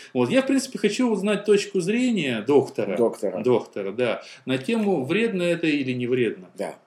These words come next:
Speaker 1: Вот.
Speaker 2: Точка зрения доктора сводится, во-первых, к тому, что вредны или не вредны сотовые телефоны в России установить не удастся.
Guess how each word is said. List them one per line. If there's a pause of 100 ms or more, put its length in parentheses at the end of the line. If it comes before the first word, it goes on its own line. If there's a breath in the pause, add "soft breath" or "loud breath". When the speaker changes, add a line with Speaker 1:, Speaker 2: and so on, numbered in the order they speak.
Speaker 1:
Вот.
Speaker 2:
Точка
зрения
доктора
сводится,
во-первых,
к
тому, (320 soft breath)
что
вредны
или
не
вредны
сотовые
телефоны
в
России
установить
не
удастся.